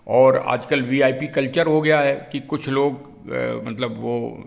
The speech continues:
सिलेक्ट किए जाएंगे पार्टियों में, वही लोग जो है प्रचार प्रसार करेंगे और बकाया अपना खड़े हो जाएंगे बुत बन के। एक तो ये भी बात है, माला डलवा लेंगे ज़रूर, और प्रत्याशी मतलब बड़े नेता से हाथ उठवा लेंगे कि इनको ही वोट देना।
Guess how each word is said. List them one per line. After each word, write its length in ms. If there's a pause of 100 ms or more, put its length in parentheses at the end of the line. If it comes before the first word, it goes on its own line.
सिलेक्ट 380
किए 160
जाएंगे 360
पार्टियों 460
में, 280 (280)
वही 320
लोग 300
जो 140
है 200
प्रचार 380
प्रसार 460
करेंगे 320 (440)
और 80
बकाया 520
अपना 280
खड़े 260
हो 120
जाएंगे 400 (200)
बुत 280
बन 180
के। 220 (600)
एक 240
तो 60
ये 140
भी 140
बात 300
है, 100
माला 260
डलवा 320
लेंगे 380
ज़रूर, 380
और 360
प्रत्याशी 520 (120)
मतलब 420
बड़े 220
नेता 300
से 160
हाथ 260
उठवा 340
लेंगे 320
कि 180
इनको 280
ही 100
वोट 320
देना। 300